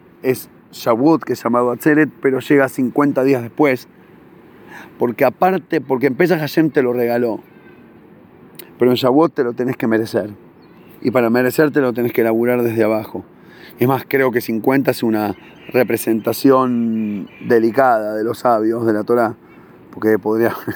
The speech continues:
<laughs> tranquilamente podría tardarte cuarenta y nueve años o cuarenta y nueve vidas. Pero vamos a enfocar, va, volvamos a los cuarenta y nueve días. Intentemos, intentemos hacerlo en cuarenta y nueve días.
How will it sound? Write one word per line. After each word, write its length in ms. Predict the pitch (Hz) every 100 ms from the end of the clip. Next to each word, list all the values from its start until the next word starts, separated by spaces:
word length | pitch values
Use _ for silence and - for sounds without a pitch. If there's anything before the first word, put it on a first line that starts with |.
| - - - -
<laughs> 560 | - - - - -
tranquilamente 640 | - 107 107 135 131 135 131
podría 220 | 123 123
tardarte 300 | 123 123 127
cuarenta 320 | 120 120 117
y 20 |
nueve 300 | 127 127 127
años 280 | 131 143 135
o 60 | 127
cuarenta 320 | 117 113 107
y 20 |
nueve 240 | 123 127 123
vidas. 400 | 123 110 107 - - - - - - - - - - - - -
Pero 160 | 123 131
vamos 260 | 143 135
a 40 | 120
enfocar, 360 | 117 113 127
va, 260 | 113 123 123 - - -
volvamos 400 | 127 143 170 139
a 40 |
los 100 | 120
cuarenta 300 | - 120 117
y 20 |
nueve 240 | 127 131 120
días. 320 | 104 101 -
Intentemos, 680 | 120 123 139 147 135 120 117
intentemos 480 | 117 127 156 165 139
hacerlo 280 | 123 143 135
en 60 |
cuarenta 280 | 120 113 127
y 20 |
nueve 200 | 131 123
días. 360 | 117 113 -